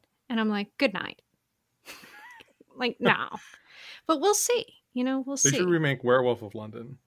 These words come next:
Speaker 1: <sighs> Yeah, I, I, it's one of these things, like, I,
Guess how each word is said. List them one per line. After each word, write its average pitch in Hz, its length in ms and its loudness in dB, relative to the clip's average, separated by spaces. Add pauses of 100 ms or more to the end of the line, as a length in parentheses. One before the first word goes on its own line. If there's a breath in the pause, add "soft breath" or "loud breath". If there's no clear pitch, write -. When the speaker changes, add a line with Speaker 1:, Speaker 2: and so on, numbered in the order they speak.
(960)
Speaker 1:
<sighs> 294 100 -10 (360 loud breath)
Yeah, 269 340 -2
I, 302 100 2
I, - 200 -6 (260)
it's - 280 -2
one 349 160 4
of 392 80 0
these 320 280 2
things, 254 440 2
like, 220 220 -6
I, 214 320 0